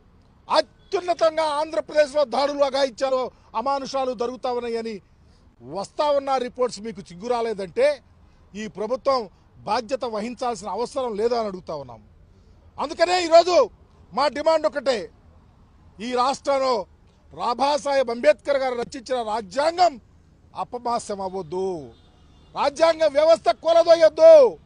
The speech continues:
మీ రెడ్ బుక్ రాజ్యాంగాన్ని నడపద్దు, చట్ట ప్రకారం అకౌంటబిలిటీతో పనిచేయమని ప్రభుత్వాన్ని డిమాండ్ చేస్తా ఉన్నాం. మేము అధికారంలో ఉన్నాం,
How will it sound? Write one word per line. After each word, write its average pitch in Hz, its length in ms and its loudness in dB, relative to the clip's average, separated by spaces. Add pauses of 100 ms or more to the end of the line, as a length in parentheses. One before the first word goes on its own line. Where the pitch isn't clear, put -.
(340)
మీ 311 200 -6
రెడ్ 302 200 2
బుక్ 349 200 -4
రాజ్యాంగాన్ని 320 680 4
నడపద్దు, 330 760 6 (640)
చట్ట 214 280 0
ప్రకారం 320 580 2
అకౌంటబిలిటీతో 339 960 -2
పనిచేయమని 294 560 0
ప్రభుత్వాన్ని 247 520 -8
డిమాండ్ 226 320 -6
చేస్తా 202 260 -8
ఉన్నాం. 139 300 -14 (360)
మేము 247 200 -4
అధికారంలో 269 460 -4
ఉన్నాం, 277 300 -6